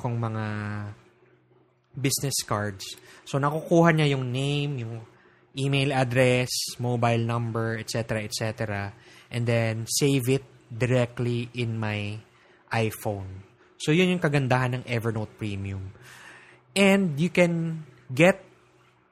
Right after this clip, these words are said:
a f-, uh, one month free of Evernote Premium if, if you use my link. Just go to freelanceblend dot com slash Evernote. Just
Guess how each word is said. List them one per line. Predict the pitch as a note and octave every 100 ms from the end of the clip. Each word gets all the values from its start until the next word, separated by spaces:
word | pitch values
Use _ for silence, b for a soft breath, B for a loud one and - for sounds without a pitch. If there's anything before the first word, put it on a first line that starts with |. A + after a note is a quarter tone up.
| _ _ _ _ _ _ _ -
a |
f-, | B2+ - - - -
uh, | C3 B2
one | D#3+ G3
month | F#3 F#3 F3 - -
free | D#3+ D#3 D#3+ D#3+
of | C3+ B2
Evernote | C#3+ C#3+ C#3+ C#3 C3+ -
Premium | - E3 D#3 B2+ B2 C#3 C#3
if, | C3+ - - _ -
if | D3 D3
you |
use | C3 C3+ C#3+ -
my | A#2+ A#2
link. | A2+ C3 B2+ B2+ - B B B B B B B -
Just | D3 -
go | C#3+ D3+
to | D3 -
freelanceblend | D#3 D#3 D3 C#3+ B2 B2+ C3+ D#3 C3
dot | C3 - -
com | B2+ A#2+ C3
slash | - B2 A2+ - -
Evernote. | C3+ C3 D#3+ C#3 C3 - - B B B -
Just | B2 D3+